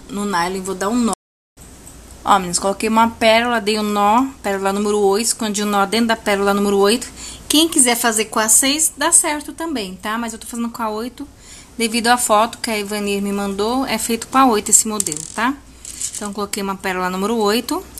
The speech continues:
tô usando nylon quarenta. Aí, vou passar aqui, ó, minha agulha aqui. É que eu faço até com agulha, gente, calcanhar.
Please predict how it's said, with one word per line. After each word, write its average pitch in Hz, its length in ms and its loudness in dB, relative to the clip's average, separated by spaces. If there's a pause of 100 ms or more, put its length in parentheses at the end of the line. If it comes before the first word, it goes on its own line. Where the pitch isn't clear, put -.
(100)
tô - 80 -2
usando 196 200 2
nylon 185 200 2
quarenta. 240 600 2 (1400)
Aí, 175 140 -6
vou 185 120 -4
passar 190 380 2
aqui, 226 320 -2
ó, 175 160 0 (220)
minha 208 220 -10
agulha 175 360 -6
aqui. 247 400 -6 (300)
É 233 100 -4
que 285 80 -2
eu 269 40 0
faço 269 260 4
até 285 160 -2
com 294 120 -4
agulha, 220 400 -2
gente, 208 240 -4
calcanhar. 220 800 -2